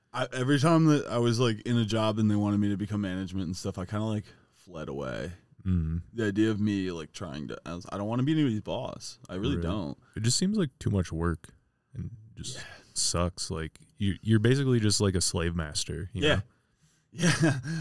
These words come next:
Speaker 1: There's
Speaker 2: like,
Speaker 1: something
Speaker 2: "I"
Speaker 1: about it, yeah, where I feel like I'm, like, having to be a hawk on somebody for, like, what? Like, ugh.
Speaker 2: Mm.
Speaker 1: There's something gross about it.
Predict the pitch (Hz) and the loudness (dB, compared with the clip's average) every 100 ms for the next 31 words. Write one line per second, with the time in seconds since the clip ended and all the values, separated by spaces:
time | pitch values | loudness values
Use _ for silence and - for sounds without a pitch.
0 | 139 98 - 170 165 170 170 147 156 151 | 0 6 8 10 8 8 8 8 8 8
1 | 127 120 135 123 123 120 113 139 135 123 | 4 4 4 4 4 4 4 2 2 2
2 | 127 127 120 120 123 127 120 123 120 120 | 2 2 0 2 2 2 0 0 2 0
3 | 110 _ _ _ _ - 120 - 120 131 | -2 _ _ _ _ -14 -12 0 2 2
4 | 131 117 110 120 110 107 107 101 110 110 | 0 -2 -4 -4 -4 -2 -4 -4 -6 -4
5 | 107 101 113 113 101 107 104 101 127 80 | -8 -8 -6 -6 -8 -10 -12 -8 -8 -6
6 | 80 85 113 110 117 120 123 110 104 104 | -8 -10 -12 -10 -10 -6 -4 -2 -4 -4
7 | 104 104 87 78 73 | -6 -6 -10 -10 -12